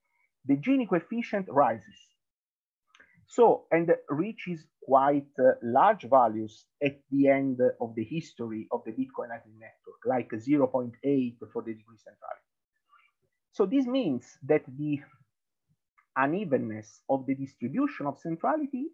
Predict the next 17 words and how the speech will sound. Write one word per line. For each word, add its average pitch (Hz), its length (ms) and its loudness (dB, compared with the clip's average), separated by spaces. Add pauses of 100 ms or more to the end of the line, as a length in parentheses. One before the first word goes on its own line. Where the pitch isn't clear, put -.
has 180 320 -4 (300)
risen. 113 440 2 (960)
Uh, 151 480 10 (160)
that, 220 240 0 (100)
uh, 170 120 4 (1500)
there 165 380 2
are 170 360 4 (160)
nodes 147 600 4 (360)
which 143 320 2
are 135 120 4
mostly 139 400 0
more 165 300 2
important 131 640 -2 (160)
than 117 160 -6
others. 117 360 -10 (1500)
And, 170 360 0
um, 135 920 2